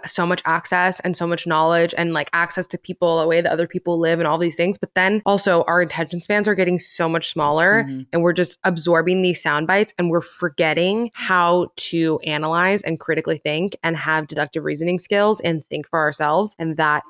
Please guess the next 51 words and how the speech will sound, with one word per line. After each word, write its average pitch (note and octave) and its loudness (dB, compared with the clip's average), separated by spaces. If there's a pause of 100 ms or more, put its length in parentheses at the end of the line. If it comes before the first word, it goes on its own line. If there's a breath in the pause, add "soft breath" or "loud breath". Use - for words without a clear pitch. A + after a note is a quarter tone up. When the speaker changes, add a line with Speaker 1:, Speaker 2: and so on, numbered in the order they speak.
Speaker 1:
is D3+ -4
really F3+ 0
dangerous B3 0
and G3 -2
contributes D#3+ -4
to - -4
a - 0
lot D#3+ 2
of D#3 -2
groupthink, D#3+ -4
which - -8
isn't D3+ -6
fabulous. G3+ 0
Speaker 2:
Also C4 4
contributes D4+ 0
to D4+ 0
cancel C4+ 2
culture, D#3+ -2
which G3 0
we're G3 2
actively F#3 -2
trying E3+ 0
to D#3 -4
dismantle D#3+ -2
because D#3+ -4
that's D#3 -2
not D#3 -2
healthy D#3 0
and E3 0
normal D#3 2
and, F3 0
like, D#3+ -2 (100)
conducive E3 -4
to - -2 (140)
a E3+ 0
society D#3 -2
growing B2+ -6
in F#3 0
any E3+ 0
form. C#3+ -4
Speaker 1:
<sighs> - -8
We're G#3+ 4
gonna D4 4
talk F3 2
about F3+ 0
this F#3+ 0
in F3+ -2
our D#3+ 0
Patreon E3 -2
episode, A3 0
so E3 2